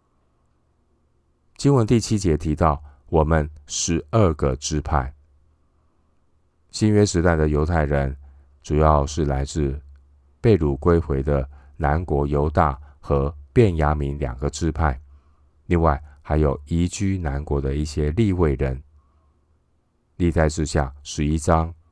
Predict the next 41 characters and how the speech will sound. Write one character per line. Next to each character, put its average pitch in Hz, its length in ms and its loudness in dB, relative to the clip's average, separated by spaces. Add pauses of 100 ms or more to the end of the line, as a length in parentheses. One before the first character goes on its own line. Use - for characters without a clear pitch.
十 - 180 -6
三 80 240 0
到 78 160 -2
十 71 160 -8
四 73 220 -6
节。 65 300 -6 (1700)
而 85 200 4
北 78 280 2
国， 82 420 2 (1300)
北 98 160 8
国 101 240 4
十 - 220 -2
个 104 140 2
支 113 240 0
派 82 560 -2 (720)
被 90 160 2
掳 67 160 -2
之 82 140 -4
后 73 280 -2
呢， 64 200 -10 (380)
可 78 120 -2
能 69 120 0
还 69 220 -2
剩 120 240 0
下 85 220 0
一 78 40 0
些 82 160 -2
渔 69 240 -6
民。 67 320 -8 (880)
历 78 140 0
代 76 180 0
志 73 160 -2
下 71 240 -2
三 82 360 -2
十 - 180 -12
四 78 260 -6
章 73 400 -4
三 90 260 -2
十 76 140 -8
三 71 240 -4
节。 67 300 -8